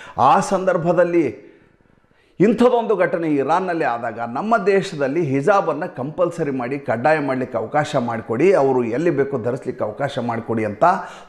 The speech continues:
ಸುಪ್ರೀಂ ಕೋರ್ಟ್‌ನಲ್ಲಿ ವಾದವನ್ನು ಮಂಡಿಸಲಾಗತ್ತೆ. ಘಟನೆ ಇಷ್ಟಕ್ಕೆ ಮುಗಿಯೋದಿಲ್ಲ. ಯಾವ ಅಮೀನಿ ಈ ರೀತಿ ಸಾವನ್ನಪ್ತಾಳೋ ಅಲ್ಲಿಯ ಮಹಿಳೆಯರು ಕ್ರುದ್ಧರಾಗಿಬಿಡ್ತಾರೆ,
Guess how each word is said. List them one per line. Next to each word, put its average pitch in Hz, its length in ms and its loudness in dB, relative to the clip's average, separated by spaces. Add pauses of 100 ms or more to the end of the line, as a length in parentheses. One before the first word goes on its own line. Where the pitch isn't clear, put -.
ಸುಪ್ರೀಂ 165 360 2
ಕೋರ್ಟ್‌ನಲ್ಲಿ 135 400 2
ವಾದವನ್ನು 147 600 2
ಮಂಡಿಸಲಾಗತ್ತೆ. - 1080 -8 (580)
ಘಟನೆ 220 360 4
ಇಷ್ಟಕ್ಕೆ 190 400 -2
ಮುಗಿಯೋದಿಲ್ಲ. 110 720 -8 (1120)
ಯಾವ 196 320 6
ಅಮೀನಿ 185 1040 -4 (560)
ಈ 208 160 4
ರೀತಿ 190 460 0
ಸಾವನ್ನಪ್ತಾಳೋ 143 1160 -2 (220)
ಅಲ್ಲಿಯ 156 260 2
ಮಹಿಳೆಯರು 139 640 2
ಕ್ರುದ್ಧರಾಗಿಬಿಡ್ತಾರೆ, 120 1300 -6